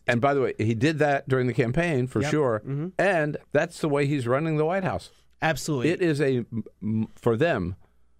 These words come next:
Speaker 1: just another business venture,
Speaker 2: Yeah.
Speaker 1: isn't it?
Speaker 2: Yeah,
Speaker 1: Right?
Speaker 2: it absolutely is. Um,
Speaker 1: For the greatest business venture of all.
Speaker 2: Yeah, and it's, you know, his own
Speaker 1: And
Speaker 2: campaign
Speaker 1: th-,
Speaker 2: is
Speaker 1: and
Speaker 2: still making
Speaker 1: think
Speaker 2: lots of money off of it, too.
Speaker 1: And think forever,
Speaker 2: Yeah.
Speaker 1: forever,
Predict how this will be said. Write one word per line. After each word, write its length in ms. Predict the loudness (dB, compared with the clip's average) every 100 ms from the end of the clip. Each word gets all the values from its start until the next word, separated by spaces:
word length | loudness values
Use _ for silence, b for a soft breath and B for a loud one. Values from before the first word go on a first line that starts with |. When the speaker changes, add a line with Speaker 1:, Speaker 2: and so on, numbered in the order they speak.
| _ _ _ _ -20 -6
Speaker 1:
just 320 | -2 -2 -4 -2
another 760 | 0 0 0 0 0 0 -2 -8 -12 0
business 400 | 0 2 -2 -2
venture, 440 | 0 -2 -2 -8 -10 -4
Speaker 2:
Yeah. 120 | -2
Speaker 1:
isn't 120 | 0
it? 140 | -2 -6 -6
Speaker 2:
Yeah, 180 | 0 0
Speaker 1:
Right? 80 | 0
Speaker 2:
it 140 | -2 0
absolutely 520 | 0 0 0 2 2
is. 380 | 0 -2 -4 -6
Um, 480 | -2 0 0 -2 -4 -4
Speaker 1:
For 100 | -2
the 100 | 0
greatest 420 | 0 2 2 0 0
business 300 | 0 0 0
venture 280 | 0 0 0
of 100 | 0
all. 260 | -2 -2
Speaker 2:
Yeah, 180 | 2 2
and 180 | 2 0
it's, 220 | -2 -2
you 80 | 0
know, 160 | 0 0
his 240 | 0 0
own 80 | 0
Speaker 1:
And 80 | 0
Speaker 2:
campaign 320 | -2 0 0
Speaker 1:
th-, 60 | 0
Speaker 2:
is 60 |
Speaker 1:
and 80 | 0
Speaker 2:
still 100 | 0
making 180 | 2 0
Speaker 1:
think 80 | -2
Speaker 2:
lots 180 | -4 -4
of 60 |
money 180 | -6 -6
off 120 | -6 -8
of 40 |
it, 100 | -8
too. 280 | -6 -6 -4
Speaker 1:
And 120 | -2 0
think 240 | -2 -4
forever, 720 | -2 -2 0 -2 0 -2 -2 -4
Speaker 2:
Yeah. 200 | -2 -2
Speaker 1:
forever, 580 | 0 -2 0 0 0